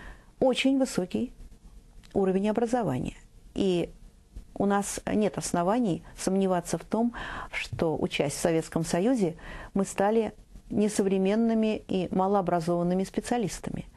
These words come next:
Это совсем не так. А вот что принесёт нам новая реформа, она, конечно, полезна с точки зрения вступления России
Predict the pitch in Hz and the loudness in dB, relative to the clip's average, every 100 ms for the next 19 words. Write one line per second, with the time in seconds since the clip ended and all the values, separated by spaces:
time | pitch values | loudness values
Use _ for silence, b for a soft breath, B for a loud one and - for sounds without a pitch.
0 | B 180 175 170 196 - 196 196 - - | B -4 -2 0 -2 0 -2 -2 -2 -2
1 | 233 220 - - - B B B B B | -2 -2 -6 -12 -16 B B B B B
2 | B B B 185 220 - 269 247 233 233 | B B B 2 2 2 0 4 2 2
3 | 247 233 220 214 214 - - - - - | 2 0 0 0 -2 -6 -20 -20 -20 -20
4 | - - - 202 254 294 208 175 - - | -20 -20 -4 2 4 4 4 2 -2 -4
5 | - - 165 - B B B - 226 269 | -2 -4 -6 -10 B B B 0 2 2
6 | 214 226 - - 202 190 233 202 190 196 | 2 0 0 0 2 4 2 2 -2 -4
7 | - - 180 202 226 208 196 180 - - | -4 0 2 2 2 2 2 0 -4 -10
8 | - - 202 208 214 196 180 175 - 208 | -6 -4 0 2 2 2 2 0 -2 0
9 | 214 208 185 | 2 2 0